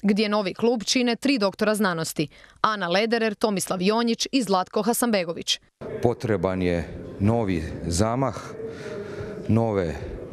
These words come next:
Speaker 2: vizije, dakle ovo je zametak buduće predizborne suradnje koja je nužna za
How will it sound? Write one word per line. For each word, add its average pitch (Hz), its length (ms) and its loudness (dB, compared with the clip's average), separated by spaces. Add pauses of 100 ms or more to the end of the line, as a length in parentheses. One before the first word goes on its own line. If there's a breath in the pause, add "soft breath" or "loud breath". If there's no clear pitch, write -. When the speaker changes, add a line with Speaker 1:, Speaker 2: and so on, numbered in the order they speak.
(300)
Speaker 2:
vizije, 107 680 2 (120)
dakle 92 260 -2
ovo 92 200 2
je 80 260 0 (1040)
zametak 98 920 -2 (220)
buduće 87 680 0 (680 loud breath)
predizborne 82 1000 -2 (580)
suradnje 98 680 -2 (760 loud breath)
koja 92 240 2
je 87 300 0 (680)
nužna 113 680 2 (1600 loud breath)
za 92 280 0